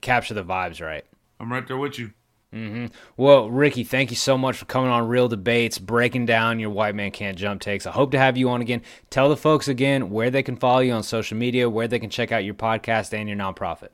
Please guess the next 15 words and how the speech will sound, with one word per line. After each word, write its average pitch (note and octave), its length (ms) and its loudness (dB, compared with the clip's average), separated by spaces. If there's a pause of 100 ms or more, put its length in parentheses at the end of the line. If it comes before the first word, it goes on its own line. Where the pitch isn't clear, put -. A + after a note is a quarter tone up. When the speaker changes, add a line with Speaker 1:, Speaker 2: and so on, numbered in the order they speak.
Speaker 2:
Yeah, D3+ 600 -4
uh, C3 60 -4
my C#3+ 360 0
Twitter C#3+ 380 -4
handles C#3 400 -4
and A2+ 100 -6
everything C3 400 -8
is G#2+ 140 -6
Rick B2 200 -8
Onia, C3 380 -4
like A2+ 140 -8
Outkast A#2 460 -8
Stink B2 280 -10
Onia, C3 320 -8
but A2+ 220 -10